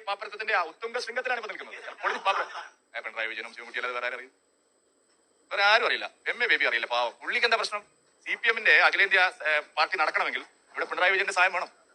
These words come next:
നിങ്ങൾക്ക് അറിയുന്നല്ലേ? അതുകൊണ്ട് അതൊന്നും പറയണ്ട, അതെല്ലാം ഇവിടെ രാജഭരണമാണ് എന്നുള്ള അഭിപ്രായം തന്നെയാണ് എനിക്ക്. അല്ലെങ്കിൽ എപ്പോഴാ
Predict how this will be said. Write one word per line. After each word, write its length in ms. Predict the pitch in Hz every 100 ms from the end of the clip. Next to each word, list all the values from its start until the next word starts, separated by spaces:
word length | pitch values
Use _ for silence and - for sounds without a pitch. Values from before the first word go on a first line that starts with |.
| -
നിങ്ങൾക്ക് 200 | 139 214
അറിയുന്നല്ലേ? 260 | 220 196
അതുകൊണ്ട് 1000 | - _ _ _ _ _ _ _ _ - 131
അതൊന്നും 220 | 226 247
പറയണ്ട, 200 | 202 185 190 - _ _ _ 143
അതെല്ലാം 320 | 185 185 214 - _
ഇവിടെ 140 | 151 165
രാജഭരണമാണ് 440 | 151 175 156 151 143
എന്നുള്ള 180 | 143 135
അഭിപ്രായം 200 | 123 127
തന്നെയാണ് 180 | 117 117
എനിക്ക്. 220 | 110 104 - _ -
അല്ലെങ്കിൽ 280 | 113 131 156
എപ്പോഴാ 220 | 135 147